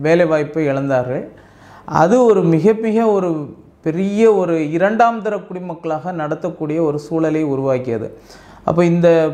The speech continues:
நாற்பத்தெட்டுலேயே மலையக தமிழர்கள் பிரச்சனையில மலையக தமிழர்களுக்கு சாதகமா, ஆ, நின்று அன்றைக்கு கிட்டத்தட்ட ஒரு ஒன்பது லட்சத்தி எழுபதாயிரம் மலையக தமிழர்கள் வந்து குடியுரிமை இழக்கு-, இழப்பதற்கு தமிழர்களும் காரணமாக இல்லாம இருந்திருந்தா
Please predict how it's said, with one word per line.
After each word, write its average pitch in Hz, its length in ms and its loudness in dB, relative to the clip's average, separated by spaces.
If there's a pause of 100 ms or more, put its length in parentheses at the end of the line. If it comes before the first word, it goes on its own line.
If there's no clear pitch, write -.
(240)
நாற்பத்தெட்டுலேயே 208 1080 2 (200)
மலையக 202 400 0
தமிழர்கள் 190 580 -2
பிரச்சனையில 170 720 -4 (180)
மலையக 185 360 2
தமிழர்களுக்கு 170 920 0
சாதகமா, 175 640 2 (460)
ஆ, 147 340 2
நின்று 170 840 2 (220)
அன்றைக்கு 190 800 2 (260)
கிட்டத்தட்ட 190 400 0
ஒரு 190 260 2
ஒன்பது 196 380 2
லட்சத்தி 185 380 0
எழுபதாயிரம் 170 640 2
மலையக 185 340 2
தமிழர்கள் 160 480 -2
வந்து 147 240 -4
குடியுரிமை 196 760 0
இழக்கு-, 190 560 0
இழப்பதற்கு 190 840 -2
தமிழர்களும் 180 580 -2
காரணமாக 170 640 0
இல்லாம 165 440 0
இருந்திருந்தா 147 600 -2